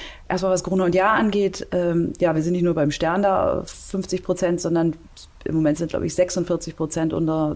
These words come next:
Top hundertsechzig Führungskräfte Frauen. Bei den Chefredakteuren sind wir mehr oder weniger fünfzig Prozent Frauen, äh, und zwar, da rede ich jetzt über die Spitze, jeweils die Nummer eins, nicht inkludiert Stellvertreter. Und, ähm, das ist für uns,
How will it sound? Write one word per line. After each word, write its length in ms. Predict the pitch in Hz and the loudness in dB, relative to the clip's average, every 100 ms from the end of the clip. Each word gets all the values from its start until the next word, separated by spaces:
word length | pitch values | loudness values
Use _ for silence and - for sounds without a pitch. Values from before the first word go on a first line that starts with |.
| - | -6
Top 200 | 170 - | -8 -4
hundertsechzig 560 | 170 156 147 160 - - | -2 0 -2 -6 -8 -6
Führungskräfte 580 | 170 160 156 151 - | -2 -2 -4 -8 -8
Frauen. 380 | - 165 180 190 190 - - - - - | -6 -2 0 0 -6 -16 -16 -16 -18 -10
Bei 40 | - | -2
den 140 | 160 | 0
Chefredakteuren 640 | 156 277 277 254 - 175 160 | 0 -2 -2 -4 -2 -2 -2
sind 160 | 156 | -2
wir 100 | 165 | -2
mehr 160 | 160 160 | 0 0
oder 140 | 160 | 0
weniger 300 | 160 160 151 | 0 0 0
fünfzig 420 | 151 185 - 170 | -4 -6 -6 -8
Prozent 420 | - 170 160 156 - | -6 -2 -2 -2 -6
Frauen, 580 | - 160 165 170 170 - | -4 0 2 2 0 -2
äh, 40 | 165 | -4
und 220 | - 156 | -2 -2
zwar, 320 | - 143 147 | -2 -2 -2
da 140 | - 151 | -4 -2
rede 160 | 156 | -2
ich 80 | 156 | -2
jetzt 160 | 156 - | -6 -4
über 160 | 156 | -6
die 200 | 151 143 | -4 -6
Spitze, 420 | 139 - 208 - 139 | -8 -8 -6 -2 -2
jeweils 320 | 143 151 - | 0 -2 -2
die 80 | 160 | 2
Nummer 220 | 156 143 | 2 2
eins, 300 | 160 185 - | 2 0 -2
nicht 220 | 196 - | -4 -2
inkludiert 520 | 170 - 156 151 147 - - - - | -6 -4 -4 -4 -4 -12 -20 -20 -18
Stellvertreter. 800 | - 170 170 180 175 156 151 160 - - - - | -2 0 2 0 -2 -2 -2 -4 -8 -20 -6 -2
Und, 300 | 180 175 - | -2 -2 -2
ähm, 340 | 170 160 156 | 0 0 0
das 160 | 170 - | -2 -2
ist 180 | 175 - | -4 -4
für 140 | - | -2
uns, 420 | 170 165 - - | -2 -2 -6 -10